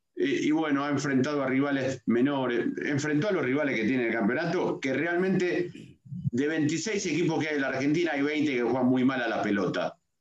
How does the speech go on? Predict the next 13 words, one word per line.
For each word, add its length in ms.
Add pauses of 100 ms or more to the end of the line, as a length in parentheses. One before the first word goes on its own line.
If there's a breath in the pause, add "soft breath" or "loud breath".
(140)
Entre 320
ellos 200
está 240
Racing. 420 (240 loud breath)
Racing 340
juega 140
muy 200
mal 200
a 60
la 140
pelota, 280
o 160
feo. 540